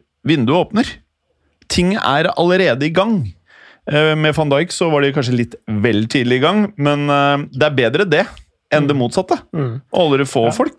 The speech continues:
Speaker 2: Bayern München også holder på sånn, ikke sant? De,
Speaker 1: Ja.
Speaker 2: de er gjerne signert de, de tre spillerne de trenger i mai.
Speaker 1: Mm.
Speaker 2: Eh, altså, det, det er, det er da de offentliggjør det, men de har gjort, den dealen har gjort tidligere, ikke sant?
Speaker 1: Mm.
Speaker 2: Så det,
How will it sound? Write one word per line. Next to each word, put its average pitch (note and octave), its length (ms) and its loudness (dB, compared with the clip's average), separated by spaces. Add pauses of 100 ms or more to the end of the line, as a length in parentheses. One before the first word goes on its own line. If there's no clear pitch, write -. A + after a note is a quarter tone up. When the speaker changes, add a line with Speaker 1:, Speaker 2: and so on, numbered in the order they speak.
(120)
Speaker 2:
Bayern D3 220 0
München C3+ 320 -4
også D#3+ 180 -2
holder D#3+ 180 0
på C#3 120 -2
sånn, C3 180 -2
ikke C3+ 140 -2
sant? D#3+ 100 -4
De, D3+ 100 0
Speaker 1:
Ja. B2+ 100 2
Speaker 2:
de D#3+ 60 2
er D#3 200 0
gjerne C#3+ 460 -2
signert B2 600 -4
de, C#3+ 840 -2
de D#3 180 -2
tre D3 300 -2
spillerne B2 400 -2
de C3 100 -2
trenger B2+ 320 -4
i C3+ 100 -6
mai. C3 400 -4 (200)
Speaker 1:
Mm. C#3 240 0
Speaker 2:
Eh, - 220 -4
altså, D#3+ 280 0
det, D3 140 2
det C#3+ 100 2
er, C3+ 60 0
det D3 140 -2
er D3+ 80 2
da C3+ 140 2
de D3+ 120 0
offentliggjør C#3 640 -2
det, D#3 140 0
men D#3 100 0
de D3 60 2
har D3 100 2
gjort, C#3 220 -2 (360)
den C#3+ 200 0
dealen C3 240 0
har D3 80 2
gjort C#3+ 180 -4
tidligere, C#3+ 400 -4
ikke - 80 -14
sant? D#3+ 240 -6
Speaker 1:
Mm. C#3+ 300 0 (180)
Speaker 2:
Så - 100 -12
det, C#3+ 600 0